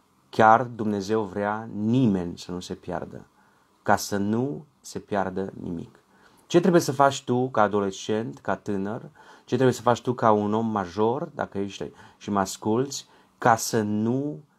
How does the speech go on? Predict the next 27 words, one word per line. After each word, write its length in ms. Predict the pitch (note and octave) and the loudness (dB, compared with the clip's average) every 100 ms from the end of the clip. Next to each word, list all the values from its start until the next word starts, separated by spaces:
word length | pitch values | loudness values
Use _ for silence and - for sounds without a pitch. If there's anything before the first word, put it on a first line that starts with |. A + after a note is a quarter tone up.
| _ | _
se 220 | - G#2+ | -10 -8
piardă 640 | - A2 G2 G2 G2 G2 G#2+ - | -4 0 0 0 -4 -6 -8 -18
nimic? 520 | - F#2+ F#2 D#2+ - - _ _ _ _ _ _ _ _ _ _ _ _ _ | -14 -8 -6 -8 -12 -20 _ _ _ _ _ _ _ _ _ _ _ _ _
Pentru 240 | A2+ G#2 | 2 2
ca 120 | A2 A2 | 4 4
nimic 400 | A2+ A2+ E3+ A2+ | 4 4 2 -2
din 160 | G#2+ | -4
ceea 160 | G2+ A#2 | -2 -4
ce 120 | A2 | -4
ți-a 140 | G#2 | -4
dat 140 | G#2 A2 | -2 -2
Dumnezeu 340 | G#2 G2+ G2+ | -2 -2 -2
să 140 | G#2+ G#2 | -2 -4
nu 100 | G2+ | -6
se 140 | G2 | -8
piardă. 520 | F#2 G2+ F2 D#2+ B1 - _ _ _ _ - | -8 -6 -6 -6 -14 -20 _ _ _ _ 0
Care 220 | A#2+ B2+ | 4 4
sunt 300 | B2+ B2+ A2+ | 2 -2 2
pașii 340 | C#3 D3+ - | 2 2 -2
pe 60 | A2+ | -6
care 140 | A2+ | -4
trebuie 240 | A2 B2 B2 | -2 -2 -6
să-i 80 | |
parcurgem 520 | G#2+ G#2+ G2 A#2 G#2+ F#2+ | -2 -2 -2 -6 -4 -6
fiecare 400 | F#2 G#2+ G2+ F#2+ | -4 -4 -4 -6
dintre 320 | F#2+ F#2 G2 | -6 -6 -6
noi? 340 | F#2+ E2+ - | -6 -6 -10